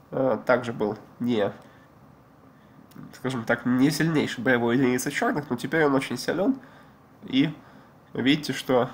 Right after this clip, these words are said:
рентген по диагонали А семь, Ж один для белых крайне неприятен. Так получается, что белые практически в цуцуанге, им нужно <laughs> ходить ладья д один, иначе, ну, просто других разумных ходов нет в этой позиции.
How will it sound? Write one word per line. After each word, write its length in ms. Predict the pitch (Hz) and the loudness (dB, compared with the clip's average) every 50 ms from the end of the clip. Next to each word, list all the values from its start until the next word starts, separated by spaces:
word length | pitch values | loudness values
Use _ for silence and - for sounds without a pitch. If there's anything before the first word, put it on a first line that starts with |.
| - - | -12 -8
рентген 540 | 139 139 147 127 120 120 127 139 143 139 135 | -2 0 2 2 2 6 6 8 8 6 4
по 160 | - 131 123 | 2 0 -2
диагонали 460 | 117 113 123 135 135 131 120 120 120 | 0 2 2 2 4 4 4 6 6
А 80 | 113 117 | 4 2
семь, 240 | - - - 107 135 | 2 0 -4 -4 -2
Ж 80 | 131 | 2
один 300 | 143 131 135 143 165 175 - - - - - - - - - - - - | 2 2 2 0 -2 -4 -6 -12 -20 -20 -20 -20 -20 -20 -20 -20 -8 -2
для 120 | 135 117 | 0 0
белых 260 | 113 131 135 135 135 | 2 2 2 2 0
крайне 340 | - - 135 135 135 135 123 | -2 2 4 6 6 6 4
неприятен. 560 | 117 117 131 - 139 131 110 101 98 - - - - - - - - - - - - - - - - - - - - - _ - - - - - - - - - - - - - - | 0 -2 -6 -2 -2 0 0 0 -2 -4 -12 -18 -20 -20 -20 -20 -20 -20 -20 -20 -20 -20 -20 -20 -20 -20 -20 -20 -20 -20 _ -20 -20 -20 -20 -20 -20 -20 -20 -20 -20 -20 -20 -16 -14
Так 100 | - 196 | -14 -4
получается, 380 | - 214 214 220 226 202 202 - | 0 0 4 6 6 4 4 0
что 100 | - 185 | 0 0
белые 220 | 190 190 185 185 | 2 4 4 4
практически 420 | - 165 185 - 185 - - - 180 | 2 0 -2 -2 -4 -4 -6 -8 -10
в 60 | - | -10
цуцуанге, 600 | - - 160 - 262 294 285 262 - - - - | -10 -10 -8 -4 0 2 4 4 4 2 -2 -6
им 320 | 123 - - 143 143 147 156 | -8 -4 -2 -2 0 0 0
нужно 600 | 160 160 180 175 156 151 135 131 131 131 135 131 - - - 139 - | 2 4 4 2 4 4 4 4 4 2 0 -2 -6 -10 -10 -8 -8
<laughs> 320 | - - - 160 143 - | -8 -6 -4 -4 -4 -2
ходить 240 | 160 156 135 131 - | -2 -2 -2 -2 -2
ладья 200 | 131 131 139 131 | 0 2 2 4
д 100 | 131 160 | 6 4
один, 260 | 151 - 302 269 190 | 4 4 2 0 0
иначе, 420 | 139 120 127 - - - - - - - - - - - - - - - - - - - - - - | 2 2 2 2 2 -4 -8 -8 -8 -12 -20 -20 -20 -20 -8 -6 -6 -6 -6 -8 -16 -20 -20 -14 -6
ну, 140 | - 233 165 | -4 -4 -4
просто 280 | 156 - 151 151 - 131 | -2 -4 -6 -4 -4 -4
других 260 | 123 127 131 127 - | -2 0 -2 0 2
разумных 400 | 131 143 139 143 127 117 117 117 | 0 2 2 2 2 2 0 -2
ходов 360 | - - 139 127 113 - - - | 0 0 2 2 2 -2 -2 -2
нет 180 | 113 107 - | -4 -4 -4
в 60 | - | -6
этой 140 | - - 123 | -12 -12 -8
позиции. 460 | - 139 185 240 269 - - 240 156 | -8 -6 -6 -6 -8 -8 -8 -8 -8